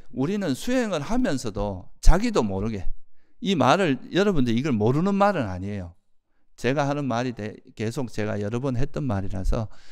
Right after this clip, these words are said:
안 들어본 말은 아닌데 실제 수행을 할 때는 그렇게 작동을 한다는 거예요. 마음이. 그래서 이 마음을 정확히 보고 이 프레임을 전환하지 않으면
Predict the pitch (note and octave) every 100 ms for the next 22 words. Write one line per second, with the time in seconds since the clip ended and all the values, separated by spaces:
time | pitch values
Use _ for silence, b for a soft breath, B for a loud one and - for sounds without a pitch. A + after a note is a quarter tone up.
0 | b - A2 C3+ D3+ D#3+ D#3+ E3 B2 F#2+
1 | G2 G#2+ G#2 - b b b - A#3 A3
2 | - G#3 F#3 G#3+ G3+ F#3 C#3 - A2+ D#3
3 | A2 G2+ C#3 D#3 - G#2+ B2 - E3 C#3+
4 | G#2 D#3 D3+ A2 F#2+ G2+ - - - -
5 | _ - - G2 F#2+ F#2 F2+ - - -
6 | - - - _ _ _ - D#3 C#3+ F#3+
7 | F#3 D#3 F3+ C#3 - D3 E3 - B2+ C#3+
8 | D3+ A2 F2+ b b - D3 - D3 E3
9 | C3+ B2 A#2+ B2 C3 C3 B2 G2 F#2+ B2
10 | G2+